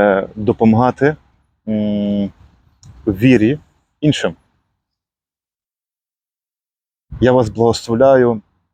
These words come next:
на те, щоб ви вірили, щоб ви розпізнавали, е, мудрість Божу, щоб, е, ви відкривали себе на Духа Святого і на, м,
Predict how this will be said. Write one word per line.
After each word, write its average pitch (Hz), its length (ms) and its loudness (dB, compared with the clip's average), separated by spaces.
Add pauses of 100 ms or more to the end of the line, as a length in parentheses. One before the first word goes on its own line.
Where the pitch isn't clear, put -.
(140)
на 104 720 -4 (100)
те, 131 140 4
щоб 113 180 -4
ви 113 140 2
вірили, 104 460 0 (800)
щоб 104 260 -6
ви 123 160 4
розпізнавали, 117 920 0 (520)
е, 107 140 -2
мудрість 113 420 0
Божу, 104 400 0 (100)
щоб, 98 340 -4
е, 104 360 4
ви 113 120 0
відкривали 113 560 0
себе 117 460 0 (340)
на 110 140 0
Духа 127 300 -2
Святого 117 560 -2 (380)
і 110 540 4 (160)
на, 110 680 0 (800)
м, 107 500 0